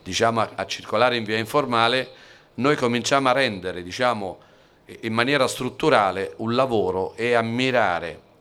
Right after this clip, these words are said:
nel miglior modo possibile, eh, questi interventi che noi,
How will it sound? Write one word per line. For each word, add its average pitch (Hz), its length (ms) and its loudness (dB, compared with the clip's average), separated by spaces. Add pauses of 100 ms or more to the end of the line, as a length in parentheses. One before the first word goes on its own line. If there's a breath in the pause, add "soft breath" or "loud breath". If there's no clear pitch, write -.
(160)
nel 104 220 -4
miglior 117 300 0
modo 135 300 0
possibile, 98 760 -4 (440 loud breath)
eh, 101 160 -10
questi 139 320 2
interventi 110 760 0 (180)
che - 140 -18
noi, 131 580 0